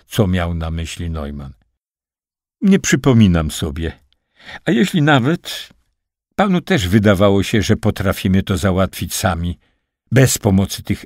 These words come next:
elegancików z Wehrmachtu. Co z radiotelegrafistą?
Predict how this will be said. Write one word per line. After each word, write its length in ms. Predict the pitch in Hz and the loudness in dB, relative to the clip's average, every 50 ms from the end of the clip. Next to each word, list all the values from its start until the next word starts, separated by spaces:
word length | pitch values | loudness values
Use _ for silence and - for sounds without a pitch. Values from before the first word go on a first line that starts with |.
| - | -2
elegancików 840 | - 120 110 110 98 101 98 92 95 - - 101 - - 101 90 82 | 0 2 2 2 2 0 0 -2 -2 -4 -6 -8 -6 -6 -8 -8 -8
z 60 | 82 | -6
Wehrmachtu. 580 | 82 101 98 92 92 90 82 - - - 92 - _ _ _ _ _ _ _ _ _ _ _ _ _ _ _ - | -4 -2 0 0 0 -2 -4 -6 -12 -16 -16 -16 _ _ _ _ _ _ _ _ _ _ _ _ _ _ _ -4
Co 160 | - 170 143 | 0 0 2
z 60 | 127 | 4
radiotelegrafistą? 1160 | 135 143 143 123 131 127 - - 131 120 123 107 113 117 104 - 120 92 - - 87 76 71 | 4 4 4 4 4 4 4 2 2 4 4 4 2 0 2 2 0 -2 -2 -4 -8 -8 -8